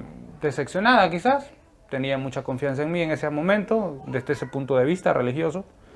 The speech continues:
pero igual era una decisión mía que yo sabía que la había tomado de la forma más sincera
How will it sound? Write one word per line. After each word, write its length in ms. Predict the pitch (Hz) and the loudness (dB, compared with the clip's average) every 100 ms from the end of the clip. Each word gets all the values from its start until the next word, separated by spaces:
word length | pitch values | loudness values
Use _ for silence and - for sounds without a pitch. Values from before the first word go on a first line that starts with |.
| - - - - - | -20 -20 -20 -6 0
pero 160 | 123 | 2
igual 280 | 127 180 220 | 8 10 10
era 140 | 147 | 6
una 140 | 139 131 | 4 0
decisión 380 | 123 123 123 123 | -2 -4 -6 -4
mía 260 | 170 175 | -4 -4
que 120 | - | -2
yo 120 | 120 117 | -2 -4
sabía 340 | 120 120 113 | -6 -6 -6
que 140 | 120 | -4
la 100 | 117 | -2
había 200 | 117 117 | 0 0
tomado 300 | 117 120 120 | 0 0 2
de 60 | 120 | 2
la 120 | 113 | -2
forma 260 | 113 127 113 | -4 -4 -4
más 180 | 110 110 | -6 -6
sincera 420 | 123 143 156 208 | -6 0 0 0